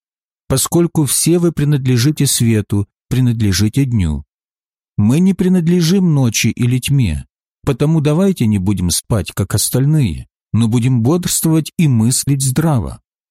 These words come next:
Спящие спят ночью и напивающиеся напиваются ночью, но поскольку мы принадлежим дню, давайте будем рассудительны, облекаясь доверием Богу и любовью, как броней, и надевая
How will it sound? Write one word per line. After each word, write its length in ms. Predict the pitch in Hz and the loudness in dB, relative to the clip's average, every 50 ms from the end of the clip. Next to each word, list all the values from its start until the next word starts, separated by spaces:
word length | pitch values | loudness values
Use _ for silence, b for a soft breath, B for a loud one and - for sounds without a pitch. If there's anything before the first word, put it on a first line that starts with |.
| _ _ _ _ _ _ _ _ _ _ _ - | _ _ _ _ _ _ _ _ _ _ _ -8
Спящие 640 | - - - - 175 180 185 165 - - 110 95 90 | -8 -6 -2 0 2 2 2 0 0 0 0 0 0
спят 400 | - - - 113 104 - - - | -2 -2 -2 -2 -2 -2 -2 0
ночью 480 | 135 139 147 139 - - - 139 127 113 | 0 2 2 0 0 -2 0 0 0 0
и 40 | |
напивающиеся 1080 | 104 107 107 - 147 151 160 175 180 185 190 170 147 - - 170 170 156 - - 160 151 | 0 -2 -2 -2 0 0 2 2 2 2 2 0 0 0 0 0 0 0 0 0 0 0
напиваются 720 | 147 135 - 156 147 151 156 156 151 143 123 - - 123 | 0 0 0 0 0 2 2 2 0 0 0 0 0 0
ночью, 580 | 117 120 113 101 - - - - 78 67 64 - _ _ _ _ _ _ - | 2 2 0 0 -2 -4 -6 -6 -6 -6 -8 -10 _ _ _ _ _ _ -2
но 160 | 117 127 131 | 0 0 0
поскольку 640 | - 139 135 - - - 180 180 185 - - - 165 | 0 -2 -2 -2 -2 0 0 0 0 0 -2 -2 0
мы 220 | 143 123 120 117 | 2 2 0 0
принадлежим 800 | 117 - - 113 117 113 107 101 107 110 101 95 95 85 78 71 67 | -2 -2 -2 0 0 0 0 0 0 0 0 0 0 -2 -2 -4 -4
дню, 300 | 71 90 117 160 180 175 - _ _ _ _ _ _ _ - | -2 0 0 2 0 -2 -2 _ _ _ _ _ _ _ -8
давайте 480 | 120 - 107 123 151 202 208 190 202 | -4 -2 0 0 2 0 0 0 -2
будем 320 | 175 160 185 165 175 175 165 | -2 0 0 0 0 0 0
рассудительны, 920 | 156 160 - - - 165 139 117 104 98 - - 85 78 76 76 69 69 - _ _ _ _ | 0 0 0 0 0 0 0 0 0 0 0 -2 -4 -4 -4 -4 -6 -8 -12 _ _ _ _
облекаясь 840 | - 87 85 80 110 127 131 - 160 165 147 123 98 80 76 - - | -4 -4 -2 0 0 -2 0 0 -2 0 0 0 -2 -2 -4 -4 -4
доверием 600 | 73 101 110 117 135 135 131 131 135 131 131 117 | -2 -2 0 0 0 2 2 2 0 0 0 0
Богу 340 | 131 151 147 127 113 107 101 | 0 0 0 0 0 -2 -2
и 160 | - 120 110 | 0 -2 0
любовью, 640 | 92 92 85 85 104 143 175 170 170 170 170 160 - - | 0 0 -2 0 0 0 2 2 0 0 0 -2 -2 -2
как 200 | - 156 147 135 | -2 -2 -2 -2
броней, 540 | 127 139 143 139 143 143 143 139 135 127 - _ _ _ _ _ _ - | -2 0 0 0 2 2 2 0 0 -2 -6 _ _ _ _ _ _ -2
и 120 | 175 180 180 | 0 2 2
надевая 720 | 170 165 139 120 95 85 87 110 131 139 143 139 135 127 | 2 2 2 0 0 0 2 2 2 2 2 2 0 0